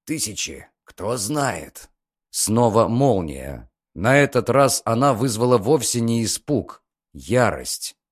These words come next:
«Хочешь сказать, за это все я в ответе? С чего бы?» Ворон мотнул клювом в сторону, настойчиво призывая следовать за собой. Нахмурился. Эстелла была в этом уверена, точно так же,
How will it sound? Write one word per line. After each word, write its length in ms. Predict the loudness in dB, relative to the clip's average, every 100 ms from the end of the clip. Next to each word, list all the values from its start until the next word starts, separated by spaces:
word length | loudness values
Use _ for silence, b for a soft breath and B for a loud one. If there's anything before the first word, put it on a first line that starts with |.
| _ _
«Хочешь 380 | -8 -6 -4
сказать, 360 | -4 -2 -2 -2
за 80 | -2
это 160 | -2 -2
все 180 | 0 2
я 200 | 4 4
в 60 |
ответе? 560 | 2 0 -4 -4 -10 -14 _ _ _ _
С 140 | -8
чего 420 | -4 -4 -2 -2
бы?» 340 | 0 -2 -4 -10
Ворон 560 | -14 0 6 6 6 0
мотнул 500 | 2 0 2 0 0
клювом 420 | 2 2 4 4 2
в 60 |
сторону, 720 | -2 2 4 4 2 -4 -12 -16 -6
настойчиво 880 | 0 0 0 2 4 4 2 0 0
призывая 760 | 2 0 2 2 4 2 0
следовать 720 | -4 0 0 2 0 0 -2
за 220 | -6 -2 0
собой. 640 | 0 0 -2 -2 -4 -12 -6
Нахмурился. 1120 | -4 -4 -2 2 2 2 0 -4 -4 -8 -14 _ _ _ -4
Эстелла 440 | -4 0 2 2
была 300 | 2 2 4
в 80 | 4
этом 240 | 2 2
уверена, 640 | 0 2 2 0 -4 -12 -2
точно 460 | 2 2 2 -2 -4
так 320 | 2 2 2
же, 340 | -2 -4 -8